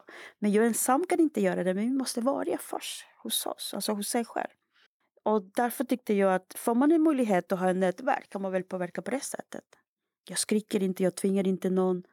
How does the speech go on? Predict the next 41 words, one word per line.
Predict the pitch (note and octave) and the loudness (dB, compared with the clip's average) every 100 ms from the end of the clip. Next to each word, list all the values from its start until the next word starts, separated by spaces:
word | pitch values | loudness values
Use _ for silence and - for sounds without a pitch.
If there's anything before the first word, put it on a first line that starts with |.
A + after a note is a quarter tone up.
| _ _ _ _ _ _ _ _ - | _ _ _ _ _ _ _ _ -12
Jag | F3 F#3+ F#3+ F#3+ | 0 2 4 2
känner | - - F#3 F#3 F3+ | 0 0 2 4 2
att | E3+ E3 - - - | 2 -4 -8 -12 -6
vi | E3+ | -4
har | E3+ F3 | 0 2
inte | F3 - | 0 0
tid | D#3+ - D#4+ C4 | -4 0 2 2
att | - | -2
tänka | - - - G1+ | -4 -6 -6 -6
om. | - F3 | -6 -10
Alltså, | E3+ E3+ | -8 -6
vi | D#3+ | -2
måste | A3 C4+ A3+ | -2 0 -2
agera. | F#3+ F#3 G#3 B3 | -2 -2 -2 -2
Vi | F#3+ | -2
skulle, | - - C4+ A3+ | -4 -6 -8 -4
vi | G#3 | 0
borde | A3 A#3+ | 2 2
ha | A#3 | 2
agerat | G#3 G#3 G3 - | 2 2 0 -2
för | G3 | -4
länge | F#3+ F#3 | -4 -6
sedan. | - - G#3 _ _ _ _ _ _ _ _ - - _ - | -8 -10 -12 _ _ _ _ _ _ _ _ -20 -20 _ 0
Jag | G#3+ G#3+ | 2 4
har | G3+ G3 | 2 2
tagit | - G3 F3+ | 2 0 0
ställning | - F#3+ F3+ F3 | 0 0 0 -2
till | - F3 E3 | 0 0 0
att, | - E3+ - - F3+ | -4 -6 -8 -8 -2
eh, | F3 F3+ | 0 0
inte | F#3 - | -2 -4
handla | - G3 F#3 G3+ | -2 -2 -2 -4
så | - | -6
mycket | - - - | -8 -10 -8
kläder. | - - - - | -8 -6 -6 -6
Och | - - | -6 -2
det | |
är | G3 F#3+ | 0 0
jättetufft, | G3 - G3+ A3+ G#3+ - | -2 -4 -2 0 -2 -2
tro | - G#3+ | 0 0
mig. | F#3+ - | 0 -2